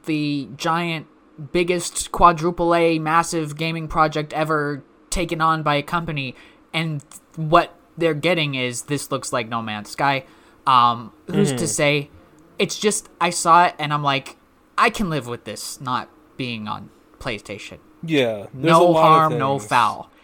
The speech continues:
Speaker 1: If, if Xbox bought Bethesda for eight billion, then they can have Starfield. It's
Speaker 2: It's
Speaker 1: fine. <laughs>
Speaker 2: it's sort of, if I heard Xbox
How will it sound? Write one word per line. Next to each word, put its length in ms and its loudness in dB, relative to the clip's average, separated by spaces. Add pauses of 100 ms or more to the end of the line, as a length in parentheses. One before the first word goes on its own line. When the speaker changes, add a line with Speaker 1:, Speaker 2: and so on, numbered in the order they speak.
Speaker 1:
If, 240 -6
if 260 -6
Xbox 640 2
bought 340 6
Bethesda 460 -2
for 220 -4
eight 340 -4
billion, 460 -2 (380)
then 420 -4
they 180 4
can 280 -6
have 240 2
Starfield. 760 -6 (120)
It's 160 0
Speaker 2:
It's 140 2
Speaker 1:
fine. 220 -4 (440)
<laughs> 40 -10
Speaker 2:
it's 220 -2
sort 260 2
of, 200 0
if 260 -4
I 220 2
heard 260 2
Xbox 760 -4